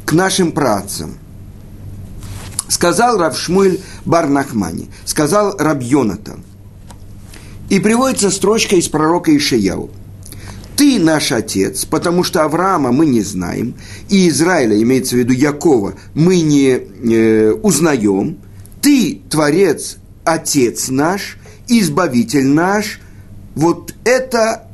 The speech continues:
имя Твое навсегда». И сказано, в будущем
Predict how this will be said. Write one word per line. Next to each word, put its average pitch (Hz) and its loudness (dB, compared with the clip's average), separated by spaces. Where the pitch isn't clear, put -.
имя 202 4
Твое 131 2
навсегда». 143 0
И 202 4
сказано, 117 2
в 147 -2
будущем 180 2